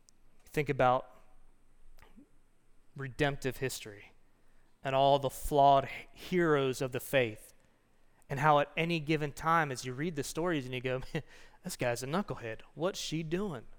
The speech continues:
Why, how can God be just and not just destroy?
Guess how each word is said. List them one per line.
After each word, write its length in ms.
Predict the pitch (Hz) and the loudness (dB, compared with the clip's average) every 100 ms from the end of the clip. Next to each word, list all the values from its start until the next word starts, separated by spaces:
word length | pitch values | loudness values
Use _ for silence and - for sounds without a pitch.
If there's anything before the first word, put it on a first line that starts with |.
| - | -2
Why, 260 | 143 175 - - - - - - | 0 0 -4 -20 -20 -20 -20 -14
how 220 | - 156 | -2 -2
can 200 | 165 175 | -2 -2
God 280 | 160 165 160 | 2 2 2
be 120 | 151 | -2
just 540 | 131 170 196 165 - - | -4 -2 -2 -2 -6 -8
and 140 | 143 | -2
not 220 | 143 151 | -2 0
just 220 | 147 139 | -4 -6
destroy? 460 | - - 185 202 | -8 -6 -4 -4